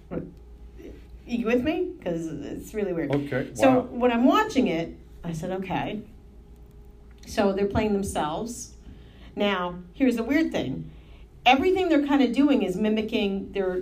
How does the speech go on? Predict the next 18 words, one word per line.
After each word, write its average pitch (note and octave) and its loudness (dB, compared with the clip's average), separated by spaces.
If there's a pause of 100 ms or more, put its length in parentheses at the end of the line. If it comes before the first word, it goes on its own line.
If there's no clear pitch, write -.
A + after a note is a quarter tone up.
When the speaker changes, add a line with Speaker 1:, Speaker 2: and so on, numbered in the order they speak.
(140)
Speaker 1:
who G#3 0
they F3 0
are. F3 -2 (360)
Like, - -2
Speaker 2:
Okay. A2+ -2
Speaker 1:
it's C3 -2
like F#3 -4
what G3 0
happened G3 2
in G3 0
their F#3+ 0
real F3+ 0
lives. D#3+ -2 (380)
But A3 2
they A#3 0
changed C4+ 4 (440)
their A3+ 2
spouses. - 0